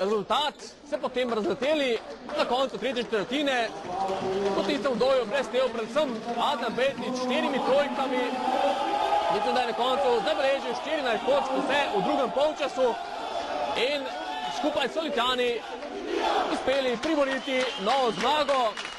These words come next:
Pozdravljanje publike, aplavz litijske publike. Litijani si ga danes sigurno zaslužijo in upajmo, da bomo takšne prizore gledali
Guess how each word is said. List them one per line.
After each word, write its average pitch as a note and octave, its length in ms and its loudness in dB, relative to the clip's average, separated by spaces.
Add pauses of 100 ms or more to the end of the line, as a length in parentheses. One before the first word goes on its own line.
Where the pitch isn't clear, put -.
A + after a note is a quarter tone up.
(580)
Pozdravljanje B3+ 680 2
publike, C#4 540 0 (220)
aplavz C4+ 420 2 (880)
litijske B3+ 580 0 (180)
publike. C4+ 600 0 (280)
Litijani A#3 340 0
si A#3+ 140 -6
ga A3 100 0
danes A3+ 380 0
sigurno C#4+ 360 0
zaslužijo C4 680 0 (220)
in C#4+ 180 0
upajmo, A#3+ 500 2
da F#3+ 120 0
bomo A#3+ 280 0
takšne B3 320 0
prizore G#3+ 420 0
gledali A3 500 0